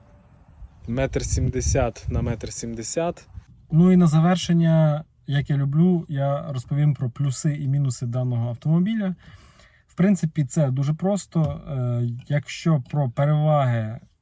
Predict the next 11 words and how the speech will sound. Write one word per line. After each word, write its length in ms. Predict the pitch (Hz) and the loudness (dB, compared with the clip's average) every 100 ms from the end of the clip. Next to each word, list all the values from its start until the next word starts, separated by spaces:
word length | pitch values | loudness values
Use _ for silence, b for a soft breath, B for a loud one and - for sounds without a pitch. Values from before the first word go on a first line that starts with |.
| - | -10
е, 340 | 117 110 110 107 | -6 -6 -6 -8
такого 360 | 120 139 123 | -6 -2 -2
пікапа 640 | 117 120 135 117 - 117 131 | -2 -2 0 -2 -2 -6 -6
і 100 | 131 | -6
так 400 | - 127 113 - | 0 0 -2 -10
все 260 | - 127 | -8 -6
зрозуміло, 640 | 117 120 127 160 208 180 120 | -4 -2 2 2 4 0 -2
да? 260 | 117 143 | -2 -2
Він 540 | 120 120 110 104 101 104 | -2 -2 -2 -6 -10 -10
великий, 1080 | 120 143 151 - 123 117 113 113 110 107 107 | -4 -2 -2 -2 -4 -4 -4 -6 -6 -6 -4
вмісткий, 760 | 113 117 - - 135 131 117 | -4 -4 -8 -8 -4 -2 -4